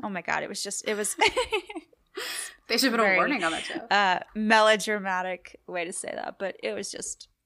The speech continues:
Speaker 1: it was boring.
Speaker 2: Yikes.
Speaker 1: But anyways, speaking of starting a bunch of shows and
Speaker 2: Yeah, here's to
Speaker 1: not
Speaker 2: better
Speaker 1: finishing them.
Speaker 2: <laughs> shows.
Speaker 1: That, but also just thinking about the number of shows that came out last year. It's interesting starting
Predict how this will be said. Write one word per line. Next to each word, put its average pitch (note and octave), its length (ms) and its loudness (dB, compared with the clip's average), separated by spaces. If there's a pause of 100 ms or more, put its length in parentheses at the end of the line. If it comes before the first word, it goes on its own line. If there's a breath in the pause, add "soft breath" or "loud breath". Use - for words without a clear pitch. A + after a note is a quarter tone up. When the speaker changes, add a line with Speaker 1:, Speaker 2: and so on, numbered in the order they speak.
Speaker 1:
it A3+ 60 0
was A3 140 -2
boring. - 320 -10 (540 loud breath)
Speaker 2:
Yikes. F3+ 380 -6 (480 loud breath)
Speaker 1:
But D#4+ 100 4
anyways, F#3 520 2 (120)
speaking D4+ 400 2
of A3 160 2 (180)
starting A#3 280 6
a A#3+ 40 0
bunch A#3+ 140 -2
of G#3+ 60 -4
shows F3 520 -4 (180)
and C#4 60 4
Speaker 2:
Yeah, C4+ 120 8
here's A3+ 260 2
to F3 120 4
Speaker 1:
not G#3 240 0
Speaker 2:
better F#3 440 2
Speaker 1:
finishing F3+ 360 2 (140)
them. G3 320 -4
Speaker 2:
<laughs> C#4+ 220 -6
shows. - 340 -6
Speaker 1:
That, B3 240 2
but B3 100 0
also G#3+ 580 0 (160)
just A#3+ 220 -4
thinking C4 280 -2
about F4 220 0
the A3+ 100 -4
number F3+ 460 -4
of F3+ 160 -2
shows E3+ 600 -6
that F3+ 160 -10
came E3+ 240 -8
out E3 240 -4
last F#3 320 -6
year. G3+ 300 -6 (420 soft breath)
It's G3+ 120 -10
interesting C4 380 0
starting G3 880 -4